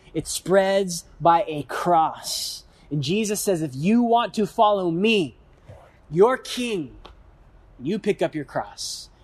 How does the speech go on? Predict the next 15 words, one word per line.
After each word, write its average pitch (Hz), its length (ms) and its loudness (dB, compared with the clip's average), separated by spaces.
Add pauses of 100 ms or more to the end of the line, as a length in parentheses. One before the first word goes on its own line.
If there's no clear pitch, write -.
and 131 180 -6
you 202 140 0
lay 220 220 4
down 185 320 2
your 165 160 2
life. - 720 -10 (1500)
You 117 120 -14
give 147 220 -4
it 175 60 -2
away 165 300 -2
for 143 240 -12
others." 101 720 -14 (2500)
Church, - 280 -6
we 139 80 -6
don't 139 320 -8